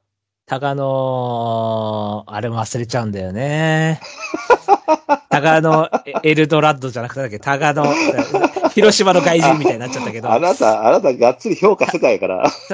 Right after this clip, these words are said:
Speaker 1: た、た、タガノ、あ、そうだ、言ったよね。これは、みたいな。
Speaker 2: うん。
Speaker 1: 十六番人気だけど、みたいな言ってましたよね。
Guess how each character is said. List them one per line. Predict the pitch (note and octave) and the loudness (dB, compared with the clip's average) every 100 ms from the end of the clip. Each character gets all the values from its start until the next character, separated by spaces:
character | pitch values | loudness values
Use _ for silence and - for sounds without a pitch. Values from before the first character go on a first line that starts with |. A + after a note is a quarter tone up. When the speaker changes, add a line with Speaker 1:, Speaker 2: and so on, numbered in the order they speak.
| - | -4
Speaker 1:
た、 | - E3 | 0 4
た、 | D#4+ | 2
タ | - E3+ | 2 -2
ガ | G#3 G3+ | 0 -2
ノ、 | G3+ G3 F#3+ F#3+ G3 F#3 _ _ | -2 0 2 0 -2 -6 _ _
あ、 | E3 | -8
そ | A3+ | -6
う | |
だ、 | C3 | -4
言 | D3+ | -6
っ | |
た | - C4 | 0 0
よ | D3 | 0
ね。 | C3+ | -2
こ | - | -2
れ | C4+ | 2
は、 | D4 G#4 F#4+ A#2+ - | 4 4 2 0 -6
み | C3 | -8
た | - | 2
い | |
な。 | G#2+ | 4
Speaker 2:
う | |
ん。 | G#2 | 4
Speaker 1:
十 | G2+ C4+ | 0 0
六 | A#3+ E4+ | -2 0
番 | B3 | -2
人 | C#4 B3 | -2 -6
気 | F#3 | -4
だ | F3 | -2
け | E3+ | -2
ど、 | G#3 D3 | -4 -6
み | A2 | -8
た | |
い | G#2 | -14
な | G2+ | -14
言 | G#2 | -18
っ | |
て | D3 | -18
ま | C3+ | -18
し | |
た | - | -20
よ | F#2+ | -20
ね。 | C3+ | -20